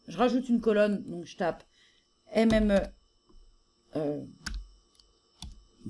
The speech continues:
c'est mieux, croisement de deux moyennes mobiles. Ici, je rentre mes paramètres, donc je suis pas informaticienne, dix et quarante,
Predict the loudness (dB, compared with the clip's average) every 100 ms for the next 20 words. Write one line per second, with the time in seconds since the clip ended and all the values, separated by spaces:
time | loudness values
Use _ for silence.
0 | -18 _ -12 -2 2 2 0 -14 -20 _
1 | 0 2 4 4 4 4 2 0 -2 -4
2 | -4 -6 -6 -12 _ _ _ _ _ _
3 | _ _ 0 2 2 4 2 0 2 2
4 | 2 2 0 -2 -2 0 0 0 -2 -2
5 | -4 0 0 0 -6 _ _ _ _ _
6 | -8 -4 -2 -4 -8 -12 _ _ _ _
7 | _ _ _ _ -2 2 2 -2 -4 0
8 | 2 2 2